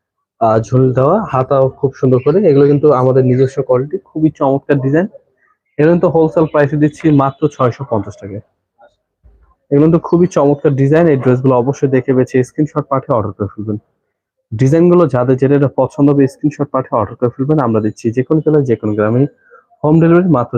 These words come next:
ছয়শো পঞ্চাশ টাকায় পেয়ে যাচ্ছেন। খুবই প্রিমিয়াম কোয়ালিটির ড্রেস, হোলসেল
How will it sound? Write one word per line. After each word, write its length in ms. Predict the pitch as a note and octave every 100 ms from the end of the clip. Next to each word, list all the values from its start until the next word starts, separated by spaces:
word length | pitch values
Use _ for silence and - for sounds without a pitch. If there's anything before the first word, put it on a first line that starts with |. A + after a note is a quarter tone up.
| -
ছয়শো 260 | A2+ G#2+ A#2+
পঞ্চাশ 220 | A#2+ A2
টাকায় 160 | - B2
পেয়ে 120 | - B2+
যাচ্ছেন। 240 | C3 D#3 D#3
খুবই 200 | D3+ D#3 D3+
প্রিমিয়াম 320 | C3+ C#3 C#3+ C#3+
কোয়ালিটির 280 | C3+ C3 B2
ড্রেস, 200 | D3 D3+ _ _ _ _ _ _ _
হোলসেল 320 | D#3 E3 F#3+